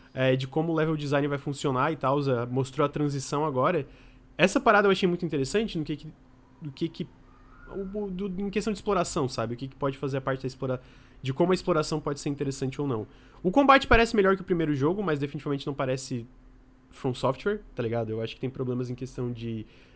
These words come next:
é, do, do, especialmente pra mim, que quan-, não, não dá pra ver, ah, nesse trailer, mas na parte do design sonoro, é, e também na parte do feedback do, do, dos hits.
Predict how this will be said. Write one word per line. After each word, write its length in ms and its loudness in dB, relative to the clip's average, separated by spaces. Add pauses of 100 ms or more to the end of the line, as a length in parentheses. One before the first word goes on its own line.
(120)
é, 280 0
do, 180 -8
do, 200 -14
especialmente 480 -2
pra 100 2
mim, 80 0
que 100 -10
quan-, 220 -2 (140)
não, 160 0
não 240 0
dá 100 4
pra 140 0
ver, 220 -4
ah, 100 -4
nesse 240 -2
trailer, 240 -2
mas 160 0
na 80 -2
parte 240 -2
do 60 -2
design 260 -2
sonoro, 500 0 (440)
é, 100 2
e 60 4
também 200 2
na 100 0
parte 260 -2
do 60 -10
feedback 480 -4
do, 240 -6
do, 200 -6
dos 220 -8
hits. 320 -4